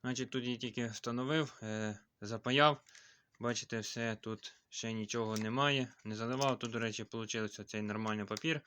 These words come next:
видерти. Правда, кутушки прийшлося так от повністю обробити, тому що вони трохи якби під верхом стояли і не було б за що зловитися новому герметику.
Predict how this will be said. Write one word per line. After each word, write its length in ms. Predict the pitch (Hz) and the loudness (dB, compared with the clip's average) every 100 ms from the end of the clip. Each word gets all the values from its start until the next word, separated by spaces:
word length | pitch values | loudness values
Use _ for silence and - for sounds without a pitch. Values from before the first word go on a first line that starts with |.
| - - - - | -12 -20 -20 -6
видерти. 560 | 117 135 127 117 117 113 _ _ - - - | -2 2 0 0 -2 -4 _ _ -20 -20 -8
Правда, 240 | 120 120 120 | -2 0 0
кутушки 460 | 131 139 135 - | 0 0 0 0
прийшлося 520 | 110 117 - 123 - | -4 -4 -2 -2 -2
так 200 | 110 110 | -4 -4
от 160 | 117 104 | -4 -2
повністю 400 | 123 123 110 117 | 0 0 -2 -2
обробити, 480 | 110 120 127 139 120 | 0 0 2 2 0
тому 240 | 110 113 | -2 -4
що 140 | - 113 | -4 -4
вони 360 | 113 120 117 - - _ _ | -2 0 0 -4 -20 _ _
трохи 340 | - 120 110 113 | -4 -4 -2 -4
якби 240 | 110 110 | -2 -4
під 180 | 107 113 | -4 -2
верхом 440 | 117 - 113 101 - - | -2 0 -2 -2 -4 -18
стояли 640 | 107 - 110 131 131 120 110 | -16 -8 -2 2 4 2 0
і 240 | 104 101 - - - _ - | -2 -4 -10 -20 -20 _ -6
не 80 | |
було 320 | 110 123 120 113 | -2 2 2 2
б 80 | |
за 140 | 110 110 | 0 -2
що 220 | - 113 | -2 -2
зловитися 560 | 101 117 120 110 - 113 | -2 0 0 -2 -4 -2
новому 380 | 110 107 107 | 0 0 0
герметику. 680 | 107 110 120 107 - - 87 | -2 -2 0 0 -2 -12 -16